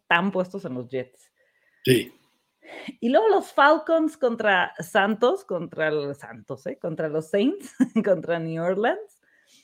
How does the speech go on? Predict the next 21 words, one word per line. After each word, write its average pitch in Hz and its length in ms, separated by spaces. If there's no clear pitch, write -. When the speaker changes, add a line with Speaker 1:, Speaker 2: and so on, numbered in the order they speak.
Speaker 1:
Uf, 151 280
otro 185 360
que 156 520
queremos 185 380
ver 262 260
cómo 294 480
están 214 380
estos 277 240
dos 262 200
equipos, 254 480
¿no? 202 200
Porque 220 400
estamos 190 720
a 185 60
la 165 100
espera, 190 540
a 190 40
ver 175 220
si 185 80
Kyle 165 360
Pitts - 360